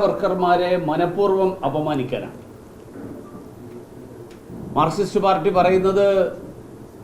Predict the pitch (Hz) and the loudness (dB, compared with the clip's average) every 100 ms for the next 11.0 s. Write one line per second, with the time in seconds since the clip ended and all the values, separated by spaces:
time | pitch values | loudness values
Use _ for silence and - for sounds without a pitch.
0 | - - - - - - - 151 175 202 | -18 -20 -20 -20 -20 -6 -4 2 6 6
1 | 190 190 190 - 165 165 185 185 175 165 | 6 6 4 4 4 6 8 8 6 6
2 | 170 180 165 143 151 151 165 147 127 107 | 4 4 2 4 2 4 2 2 0 -6
3 | - - - - - - - - - - | -10 -18 -20 -20 -20 -20 -20 -20 -20 -20
4 | - - - - 151 185 170 - - - | -20 -20 -4 -2 6 8 8 6 -6 -16
5 | - - - - - - - - - 139 | -18 -20 -20 -20 -20 -16 -16 -10 0 2
6 | 160 214 208 214 202 180 165 - 190 - | 4 4 4 4 4 4 2 2 -2 2
7 | 185 175 185 180 156 160 170 185 160 165 | 4 4 2 0 2 2 0 -2 0 0
8 | 156 160 185 - - - - - - - | 2 4 2 -2 -14 -18 -20 -20 -20 -20
9 | - - - - - - 143 190 196 190 | -20 -20 -20 -20 -16 0 4 4 6 6
10 | 190 190 175 165 175 175 - 160 175 165 | 6 4 4 2 2 2 0 0 0 2